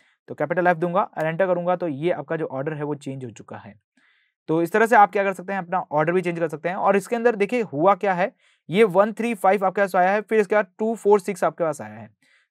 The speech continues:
जबकि यहाँ पर हम सी का यूज़ करते हैं तो वो क्या करता है, ये वन, टू, थ्री, फ़ोर और फ़ाइव, सिक्स के ऑर्डर में देता है। लेकिन जैसे ही हम यहाँ पे इसका फेल्टन कर देते हैं तो आपके पास क्या होता है, देखिए वन थ्री आपके पास फ़ाइव, then टू फ़ोर सिक्स आपके पास ऑर्डर के अंदर आ चुका है।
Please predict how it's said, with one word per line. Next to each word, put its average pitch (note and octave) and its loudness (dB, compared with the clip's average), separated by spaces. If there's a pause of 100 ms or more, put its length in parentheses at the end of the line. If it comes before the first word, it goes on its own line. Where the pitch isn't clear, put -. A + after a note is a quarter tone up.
जबकि F3 2
यहाँ F3+ 2
पर G3+ 2
हम G#3+ -2
सी G#3+ -4
का A#3+ 6
यूज़ F#3 2
करते E3 0
हैं D#3 -4
तो F#3 -4
वो F#3+ 6
क्या G#3 2
करता F3+ 0
है, F3 0 (320)
ये F3 4
वन, G3 2
टू, B3 0 (140)
थ्री, G3 0
फ़ोर G#3 4
और F3+ 2
फ़ाइव, G3+ 4
सिक्स A3 -6
के G#3+ 0
ऑर्डर E3+ 4
में D#3 -4
देता C#3+ -8
है। G#2 -18 (460)
लेकिन E3+ -2
जैसे F3+ 4
ही A3 0
हम F#3+ 2
यहाँ F3+ 2
पे F#3 -2
इसका F#3+ -4
फेल्टन F3 0
कर G#3 4
देते F3 0
हैं D#3 -10 (480)
तो G3+ 6
आपके F3+ 4
पास G#3+ 0
क्या G#3 2
होता G3 0
है, G3+ 0
देखिए F#3+ -2
वन F3+ 2
थ्री G3 -4 (340)
आपके E3 0
पास G3 4
फ़ाइव, F#3+ 6 (200)
then F#3 2
टू A#3 -2
फ़ोर G3+ 2
सिक्स G#3 -8
आपके E3 -2
पास E3+ -2
ऑर्डर B2+ -6
के C3 -8
अंदर A#2+ -10
आ G#2+ -14
चुका - -20
है। - -20